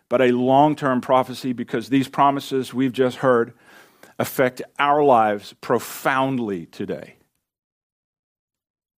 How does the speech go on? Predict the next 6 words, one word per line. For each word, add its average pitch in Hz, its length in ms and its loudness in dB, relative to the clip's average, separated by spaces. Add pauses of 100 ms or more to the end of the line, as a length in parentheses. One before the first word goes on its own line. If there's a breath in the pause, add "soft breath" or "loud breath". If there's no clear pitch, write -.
(340)
What 127 260 0
God 160 340 2
promised 160 560 -2
here, 113 460 0 (560)
he 127 100 -2
called 143 540 4